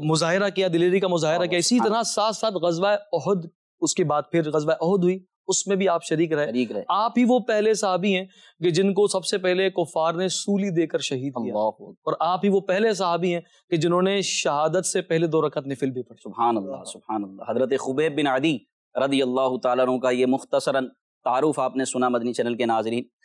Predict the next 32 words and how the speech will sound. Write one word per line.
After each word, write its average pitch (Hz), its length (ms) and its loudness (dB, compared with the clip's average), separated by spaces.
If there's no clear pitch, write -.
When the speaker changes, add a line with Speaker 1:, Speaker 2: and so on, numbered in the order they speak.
Speaker 2:
آ، 117 300 2
عدنان 156 260 0
بھائی، 185 140 2
آپ 156 180 0
کی 175 80 2
طرف 160 200 0
بڑھوں 123 280 2
گا۔ 117 100 2
نبی 165 200 2
پاک 175 280 -2
صلی 156 200 0
اللہ 156 360 2
علیہ 151 140 2
وسلم 135 440 2
نے 135 180 0
چند 165 200 0
صحابہ 151 300 0
کرام 143 280 0
کو 156 260 -2
مدینے 147 400 4
سے 185 140 0
مکہ 165 300 0
مکرمہ 156 480 0
جانے 139 300 0
کا 135 80 0
حکم 117 320 -4
دیا 104 180 -4
اور - 200 -4
وہاں 127 280 2
پر 147 200 -2
ان 143 100 2
صحابہ 139 300 0